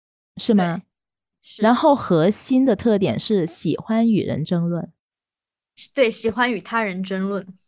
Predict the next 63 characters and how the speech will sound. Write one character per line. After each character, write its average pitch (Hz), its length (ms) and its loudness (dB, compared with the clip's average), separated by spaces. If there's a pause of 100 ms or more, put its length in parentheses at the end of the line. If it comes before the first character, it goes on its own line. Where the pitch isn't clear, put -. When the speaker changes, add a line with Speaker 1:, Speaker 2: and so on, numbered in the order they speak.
(280)
Speaker 2:
我 190 160 6
又 254 100 6
好 226 260 4
奇 156 320 0
了， 151 200 0
那 262 160 2
为 330 180 6
什 214 200 2
么 156 420 0
二 254 160 2
十 214 140 0
五 220 140 4
个 190 120 2
特 208 260 2
点， 175 280 -2 (600)
他 262 140 -2
会 277 140 6
偏 247 220 4
偏 247 380 2 (180)
喜 - 220 -2
欢 233 280 4
与 202 100 6
人 147 220 2
争 220 260 4
论 220 220 4
这 202 100 2
一 190 140 2
点 - 200 -2
是 - 140 -2
一 240 40 0
个 254 80 4
核 160 300 0
心 220 360 2
呢？ 220 160 2 (840)
Speaker 1:
就 403 180 0
是 381 120 2
我 302 160 4
的， 240 160 2
就 359 140 -8
是 359 120 -10
最 381 220 0
突 - 200 -6
出 370 180 -4
的 262 120 2
点。 - 200 -16 (680)
Speaker 2:
你 226 100 2
会 302 180 -2
吗？ 302 160 -2
你 254 120 0
会 254 120 2
觉 208 140 0
得 226 100 2
你 220 100 4
最 262 200 -2
突 262 260 -2
出 269 140 -4
的 247 80 4
点 190 180 -2
是 190 140 -6
这 196 100 2
一 196 80 2
点 185 180 -2
吗？ 170 200 -8